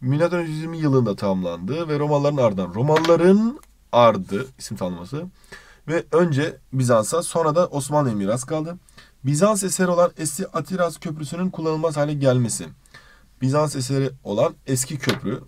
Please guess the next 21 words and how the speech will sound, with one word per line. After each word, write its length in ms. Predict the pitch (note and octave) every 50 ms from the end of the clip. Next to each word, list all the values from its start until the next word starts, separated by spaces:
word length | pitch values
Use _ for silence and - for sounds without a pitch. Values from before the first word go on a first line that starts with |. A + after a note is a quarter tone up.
| _ _ -
burası, 500 | A#2+ A#2+ A2+ G#2+ - - - A#2 C3 D#3 D3+ - - _ - - - _ _ _ _ _ _ _ _ _ -
e, 220 | G#2 G#2 G2+ G2
isim 300 | F#2+ - - - A#2+ A#2+
tanımlaması, 640 | B2+ C3+ C3+ C#3 C#3 C#3 C#3 C3+ - - D#3+ E3+ F3 _ _ _ _ _ - - -
şey, 140 | - B2 A2+
sıfat 280 | - - - C3 B2+ B2+
tanımlaması. 520 | D3+ D#3 D#3+ E3 D#3+ D3+ - F3+ F3 F3+ - - _ _ - - - _ _ _ _ -
Köprüsünün 1000 | - - E3+ D#3 - - E3+ F3 - - F#3 F3+ F#3 F#3+ G3+ A3 A#3 B3 C#4+ - _ _ _ _ _ - _ _ _ _ _ _ _ -
kullanılmaz 580 | - C#3 C#3 D3+ D#3+ E3 E3+ F3+ F#3+ F#3 F#3 -
hale 220 | D#3+ D#3 F3 F3+
gelmesi 720 | D#3+ C3+ A#2 C3 C3 C3+ C#3+ D3 D3 D3 C3+ - - F#3+
üzerine 480 | D3 D3+ C3 B2 B2 A2+ G#2+ G#2 F#2+ F2
diyor. 300 | F#2+ A2 C3 E3 G3 G#3 - _ - _ - - - _ - -
Zigetver 520 | A2 A2+ C3 C3 F3 F#3 F#3 - E3+ D#3
Seferi 340 | C#3 C#3+ D3+ C3+ D#3 E3+ E3+
öncesi. 580 | A2 C#3 C3+ C#3 C3+ B2+ B2+ B2+ - A2+ -
Şimdi 240 | - - C#3 C3+ C#3
burada 160 | D3+ C#3+ C#3
Zigetver 580 | A#2+ A2 A2+ A#2+ B2+ D3+ D3+ D#3 - F3 D3+ C#3
Seferi 420 | C3 - D3 C3+ - D3+ D#3+ F#3
öncesi. 460 | F3+ - C#3+ C#3 C3 A#2+ A#2 - F#2+